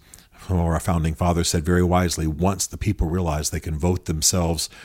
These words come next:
prophet, they can vote themselves good, that's when you head into a destruction." So I think the American founding fathers in the pure form were attempting to balance all of these interests between,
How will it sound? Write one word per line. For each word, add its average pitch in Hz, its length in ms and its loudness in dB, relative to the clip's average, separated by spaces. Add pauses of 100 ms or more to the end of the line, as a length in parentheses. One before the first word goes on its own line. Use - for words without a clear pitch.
(120)
prophet, 98 420 0
they 80 100 -4
can 76 140 -6
vote 90 260 2
themselves 80 480 -2
good, 104 320 2 (320)
that's - 260 2
when 80 160 0
you 80 80 0
head 78 220 0
into 73 480 -2 (320)
a - 40 -8
destruction." - 640 -4 (420)
So 113 380 2
I 117 80 2
think 208 260 2
the - 80 4
American 101 340 4
founding 87 320 2
fathers 127 420 2
in 82 80 -2
the 80 60 -2
pure 180 240 4
form 82 260 0
were 85 100 0
attempting 131 400 0
to 82 80 0
balance 110 460 2
all 76 200 2
of 78 100 -4
these 71 200 -2
interests 80 400 -4
between, 76 520 -2